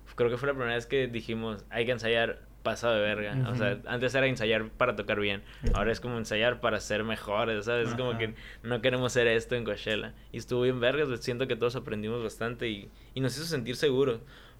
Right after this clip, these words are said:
Speaker 1: porque también, pues, tocamos con Felipe la primera fecha y no me sentí mal.
Speaker 2: Sí,
Speaker 1: O
Speaker 2: man.
Speaker 1: sea, no me sentí mal de que inseguro de que, "A este vato no lo voy a cagar".
Speaker 2: Ajá.
Speaker 1: No, todo, todo se dio muy bien. Siento que he estado más nervioso en otros festivales por alguna razón.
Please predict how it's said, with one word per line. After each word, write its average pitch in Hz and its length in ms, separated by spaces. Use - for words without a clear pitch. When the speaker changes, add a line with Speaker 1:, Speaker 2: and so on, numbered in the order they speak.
Speaker 1:
porque 113 240
también, 110 440
pues, 110 140
tocamos 110 360
con 107 120
Felipe 101 300
la 104 60
primera 101 240
fecha 120 360
y 110 140
no 110 120
me 117 80
sentí 98 340
mal. 107 360
Speaker 2:
Sí, - 160
Speaker 1:
O 113 60
Speaker 2:
man. 113 100
Speaker 1:
sea, 110 80
no 117 80
me 123 80
sentí 113 220
mal 117 160
de 117 80
que 117 80
inseguro 104 380
de 104 80
que, - 100
"A - 100
este 104 240
vato 107 380
no 101 240
lo 101 80
voy 98 80
a 95 120
cagar". 98 300
Speaker 2:
Ajá. 117 480
Speaker 1:
No, 131 220
todo, 143 340
todo 147 240
se 151 120
dio 131 100
muy 143 160
bien. 120 240
Siento 127 320
que 107 260
he 117 60
estado 139 300
más 139 180
nervioso 135 320
en 139 80
otros 131 240
festivales 110 400
por 107 140
alguna 104 180
razón. 95 320